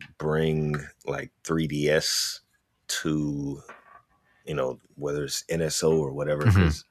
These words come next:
Speaker 1: for the longest time, I've wanted to play the three D S versions of both Ocarina and this game, but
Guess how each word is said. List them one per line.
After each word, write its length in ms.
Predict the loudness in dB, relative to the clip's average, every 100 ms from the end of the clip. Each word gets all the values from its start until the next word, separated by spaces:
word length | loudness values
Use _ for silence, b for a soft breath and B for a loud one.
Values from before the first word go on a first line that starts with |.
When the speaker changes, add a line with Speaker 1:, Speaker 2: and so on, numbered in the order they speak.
| b b b -4
Speaker 1:
for 100 | 0
the 120 | 6
longest 400 | 8 10 8 8
time, 260 | 8 8 6
I've 220 | 2 6
wanted 280 | 8 8 6
to 80 |
play 180 | 6 6
the 100 | 6
three 220 | 2 0
D 160 | 4 4
S 120 | 4
versions 460 | 4 4 6 0 -2
of 160 | -6 0
both 240 | 0 2 2
Ocarina 580 | 2 2 0 0 -2 0
and 100 | 0
this 140 | 2
game, 300 | 4 4 4
but 200 | 0